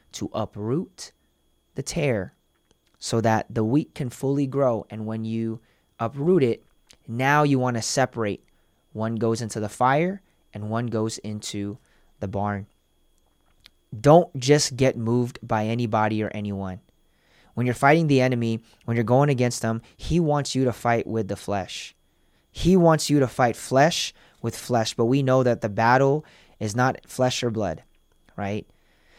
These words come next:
It is against, it is spiritual. That's why we call it spiritual warfare.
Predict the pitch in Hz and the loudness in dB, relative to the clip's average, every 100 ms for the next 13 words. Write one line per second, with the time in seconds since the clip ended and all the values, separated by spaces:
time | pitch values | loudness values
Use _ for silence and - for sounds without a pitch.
0 | _ _ 117 123 117 123 120 - - _ | _ _ 0 0 2 0 0 -4 -8 _
1 | _ - 123 - - 160 131 - 92 110 | _ -4 -2 -2 0 2 2 -2 -6 -6
2 | - 120 120 - 120 107 - - 120 123 | -2 0 0 -2 -4 -2 -6 -4 -4 -4
3 | - 110 117 135 - 101 104 | -4 -2 -2 -4 -6 -10 -10